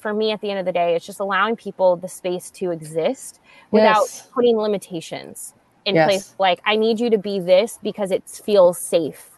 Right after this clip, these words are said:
Speaker 1: for me."
Speaker 2: Right.
Speaker 1: I don't know how I got there, but that's where I'm at right now.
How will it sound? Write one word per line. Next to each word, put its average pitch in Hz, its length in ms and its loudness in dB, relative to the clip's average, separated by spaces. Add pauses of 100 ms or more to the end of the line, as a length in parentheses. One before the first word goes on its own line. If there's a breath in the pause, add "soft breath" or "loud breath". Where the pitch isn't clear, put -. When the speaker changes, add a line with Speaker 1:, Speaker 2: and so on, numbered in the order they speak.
(200)
Speaker 1:
for 170 200 -4
me." 101 300 -10 (400)
Speaker 2:
Right. 160 480 2
Speaker 1:
I - 80 2
don't 220 140 6
know 226 120 4
how 214 220 4
I 185 220 2
got 170 240 2
there, 165 200 0
but 170 100 -6
that's 160 220 -2
where - 140 -8
I'm - 100 -12
at - 160 -12
right - 120 -12
now. - 160 -14